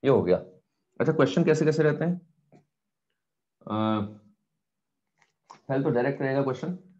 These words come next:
फिर कहेगा length में इतने का change कर दिया है, Length में इतने का change कर दिया है, अ, जी में इतने का change आ गया, तो टाइम period में कितने का change आएगा।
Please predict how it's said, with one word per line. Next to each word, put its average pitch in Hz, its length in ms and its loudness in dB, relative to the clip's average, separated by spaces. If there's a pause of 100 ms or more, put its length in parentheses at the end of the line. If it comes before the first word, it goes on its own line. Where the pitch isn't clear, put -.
(320)
फिर 160 80 -2
कहेगा 165 260 2
length 143 340 0
में 160 120 -2
इतने 151 220 -4
का 147 100 0
change 139 280 -4
कर 131 160 -4
दिया 135 240 2
है, 131 180 -2 (1200)
Length 113 320 -4
में 147 120 -2
इतने 139 180 -8
का 143 100 0
change 139 260 -4
कर 131 160 -4
दिया 135 240 0
है, 135 200 0
अ, 113 680 -4 (640)
जी 113 580 -6
में 151 180 0
इतने 139 160 -6
का 139 100 0
change 135 260 -4
आ 127 100 2
गया, 131 140 -4
तो 151 80 0
टाइम 131 280 -4
period 127 220 -6
में 127 100 -4
कितने 107 220 -6
का 101 120 0
change 92 260 -6
आएगा। 80 360 -8